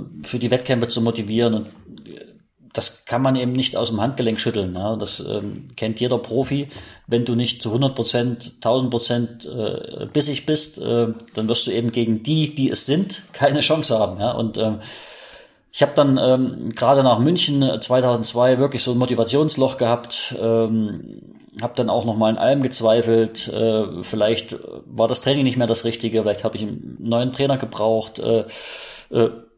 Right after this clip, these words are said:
dann kam ein großer Verletzungspech dazu. Ich hab fast, ich hab mich dann zweitausenddrei operieren lassen müssen an der Achillessehne nach einer eigentlich harmlosen, äh, kleinen, äh,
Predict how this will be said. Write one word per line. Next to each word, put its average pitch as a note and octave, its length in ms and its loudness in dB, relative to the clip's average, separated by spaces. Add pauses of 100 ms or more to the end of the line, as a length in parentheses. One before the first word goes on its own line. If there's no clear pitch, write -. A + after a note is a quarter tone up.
dann B2 640 0
kam B2 420 2
ein B2 140 -6
großer C#3+ 380 2
Verletzungspech C3+ 680 0
dazu. C#3+ 400 0
Ich B2 120 0
hab - 280 -6
fast, - 640 -2
ich - 140 -6
hab A#2+ 80 -4
mich A#2+ 120 -2
dann A2+ 160 0
zweitausenddrei A2 800 2
operieren C3+ 540 0
lassen A#2 400 2
müssen D3 320 0
an A#2 160 -4
der A2+ 240 0
Achillessehne C3 680 -2 (360)
nach A2+ 340 -2
einer G#2+ 140 0
eigentlich A#2+ 380 -2
harmlosen, A2+ 800 2 (800)
äh, G2+ 320 -2
kleinen, G#2+ 720 -2
äh, G#2 320 -2